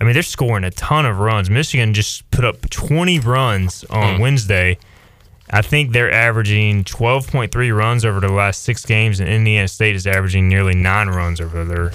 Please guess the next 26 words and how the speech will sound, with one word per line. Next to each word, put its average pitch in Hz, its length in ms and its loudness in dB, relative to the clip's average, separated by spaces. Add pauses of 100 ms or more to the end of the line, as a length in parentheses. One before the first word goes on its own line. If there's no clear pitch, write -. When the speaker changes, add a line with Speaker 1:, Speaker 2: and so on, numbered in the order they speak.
Speaker 1:
last, 92 420 -2
uh, 92 260 -2 (180)
seven 117 400 -2
games. - 280 -10
Speaker 2:
Well, 135 320 0
and 95 140 -2
giving 135 220 0
up 127 160 0
runs 127 360 0
on 107 420 0
Friday 120 440 0
in 92 100 0
particular 87 520 -2
has 95 160 0
been 92 180 -2
an 87 60 0
issue 101 260 0
with 87 100 -2
East 98 200 -2
Carolina, 92 380 0
outscored 87 540 0
seventeen 107 680 -2
to 78 60 -2
six 101 380 -4
so 87 220 -2
far 82 400 0